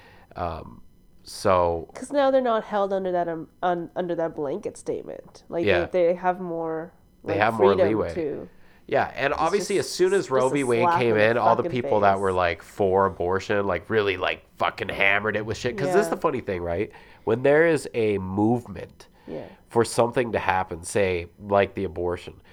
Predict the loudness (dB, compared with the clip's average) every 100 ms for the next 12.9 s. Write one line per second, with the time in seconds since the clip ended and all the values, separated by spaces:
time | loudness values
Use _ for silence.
0 | -20 -20 _ 2 4 4 -2 -6 0 4
1 | 6 6 4 2 0 -2 -10 -16 -20 -20
2 | _ -20 _ _ _ _ _ _ _ -4
3 | 0 2 2 2 2 2 -4 -2 -2 -2
4 | -2 -2 -2 -2 0 0 -2 -4 -6 -4
5 | 0 0 0 -4 -6 -12 -10 -8 -10 -18
6 | _ -20 _ -6 -2 0 0 0 0 0
7 | 0 -8 -12 -2 4 4 4 -2 -2 -4
8 | -2 2 2 2 -2 -4 -10 -14 -10 -6
9 | -4 -6 -8 -12 -4 -4 -4 -8 -6 -4
10 | -4 -2 0 0 -4 -12 -12 -8 -2 0
11 | 2 0 2 2 0 0 2 4 2 -4
12 | -4 0 0 0 -6 -12 -12 -10 -10